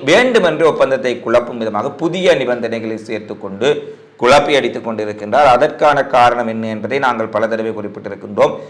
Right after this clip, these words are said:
இந்த யுத்தம் நிறுத்தப்படுமாக இருந்தால், யுத்தத்தை வைத்து தன்னுடைய அரசியல் அதிகாரத்தையும் அரசியல் கதிரையையும் காப்பாற்றிக் கொண்டிருக்கும் நெதன்யாகு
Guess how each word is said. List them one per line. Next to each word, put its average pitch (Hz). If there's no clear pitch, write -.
இந்த 208
யுத்தம் 160
நிறுத்தப்படுமாக 127
இருந்தால், 113
யுத்தத்தை 190
வைத்து 156
தன்னுடைய 139
அரசியல் 131
அதிகாரத்தையும் 113
அரசியல் 175
கதிரையையும் 131
காப்பாற்றிக் 127
கொண்டிருக்கும் 117
நெதன்யாகு 123